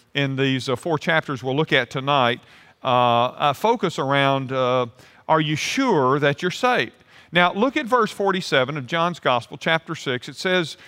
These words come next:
this, "Truly, truly, I say to you, whoever believes has eternal life." And then he goes on into his discussion with them about he is the bread of life. But that is a very important and powerful statement. And there's one, uh, there,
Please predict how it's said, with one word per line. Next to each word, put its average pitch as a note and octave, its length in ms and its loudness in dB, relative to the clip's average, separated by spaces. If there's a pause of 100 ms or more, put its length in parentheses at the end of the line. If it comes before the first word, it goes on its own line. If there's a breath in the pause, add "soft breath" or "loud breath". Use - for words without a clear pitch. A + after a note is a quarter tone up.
(160 loud breath)
this, B2+ 380 0
"Truly, B3 480 0
truly, D#3+ 400 2
I D#3 140 4
say G3 260 0
to F#3+ 60 0
you, C3 260 -2
whoever G#3+ 560 0
believes D3+ 640 0
has B2 560 2 (380 loud breath)
eternal D3 420 0
life." D#3 240 4
And B2+ 120 -6
then G3+ 120 0
he G3 80 -2
goes E3+ 240 0
on D3 160 -2
into D3 480 -2
his D3 560 -2
discussion C#3+ 580 -4
with C#3 140 -6
them D3 180 -4
about A#2 280 2
he E3+ 180 0
is D#3+ 120 -2
the C#3 80 -8
bread D3+ 300 2
of C3+ 240 -2
life. D3 340 2 (600 loud breath)
But F#3 160 0
that C4+ 260 2
is G3 160 2
a E3 60 2
very D#3+ 580 2
important E3 480 -2
and C#3+ 100 -18
powerful C#3+ 380 2
statement. F#3+ 480 -2
And D#3 160 -2
there's C#3+ 180 -2
one, G#3+ 340 0 (140)
uh, - 360 0
there, D#3 280 0